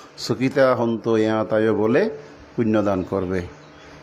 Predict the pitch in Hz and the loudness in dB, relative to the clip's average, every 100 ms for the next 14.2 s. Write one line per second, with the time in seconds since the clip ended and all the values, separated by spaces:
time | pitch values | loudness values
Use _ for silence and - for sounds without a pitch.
0 | - 123 135 135 127 - 143 - 127 123 | -6 0 2 2 -2 -2 -4 -2 0 0
1 | 120 117 117 123 135 135 - - 131 123 | 0 0 -2 0 0 0 -2 0 2 2
2 | 120 113 104 113 110 101 107 - 127 120 | 4 2 0 0 0 0 -2 -2 0 2
3 | 143 196 - - - - - - 123 127 | 2 0 -8 -20 -20 -20 -12 -2 0 0
4 | 123 131 127 127 135 135 131 127 120 - | -2 0 0 2 0 0 -4 -2 -4 -2
5 | 135 139 - 123 123 117 120 127 127 113 | -2 -2 -4 -2 0 2 0 0 -2 -2
6 | 120 - 123 156 - - - - - - | -4 0 0 0 -4 -18 -20 -20 -20 -8
7 | - 127 156 131 - 120 104 98 90 98 | 0 0 2 -2 0 0 0 -2 -6 -12
8 | - - - - - 117 135 135 120 120 | -20 -20 -20 -10 -2 2 2 2 0 0
9 | 123 131 123 123 147 - 113 117 107 110 | 0 0 2 2 0 -2 -4 -2 -2 -2
10 | 117 - 110 98 101 92 82 - - - | -2 -4 -6 -4 -6 -8 -14 -20 -20 -20
11 | - - - - 131 151 156 143 175 185 | -20 -8 -6 0 2 4 4 4 0 -2
12 | - - - 117 117 131 127 117 113 98 | -20 -20 -8 -2 0 2 2 2 0 2
13 | 117 143 170 113 110 113 95 107 107 110 | 2 4 2 2 0 0 -2 -2 0 0
14 | 147 175 | 0 -2